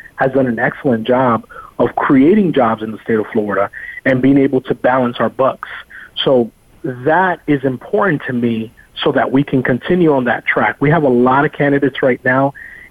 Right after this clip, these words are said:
and there's a lot of different interests and, and, and agendas. And, and – so I just wanna make sure that we keep the state great.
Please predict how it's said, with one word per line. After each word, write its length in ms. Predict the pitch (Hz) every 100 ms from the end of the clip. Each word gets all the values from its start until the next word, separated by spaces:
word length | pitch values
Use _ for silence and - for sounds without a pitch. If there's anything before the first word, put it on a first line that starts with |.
| -
and 160 | 131
there's 160 | 131 123
a 60 | 120
lot 300 | 127 131 151
of 140 | -
different 420 | 147 139 151 127
interests 520 | 135 139 - 139 127 -
and, 160 | 113
and, 200 | - 117
and 340 | 117 113 110 -
agendas. 800 | - - 143 143 139 131 127
And, 140 | 120 110
and – 140 | - 120 - - -
so 120 | -
I 40 | 143
just 200 | 190 -
wanna 180 | 190 180
make 200 | 165 - -
sure 160 | 165
that 240 | 135 123 117
we 80 | 127
keep 280 | - 160
the 100 | 135
state 240 | - 139 120
great. 340 | 123 139 208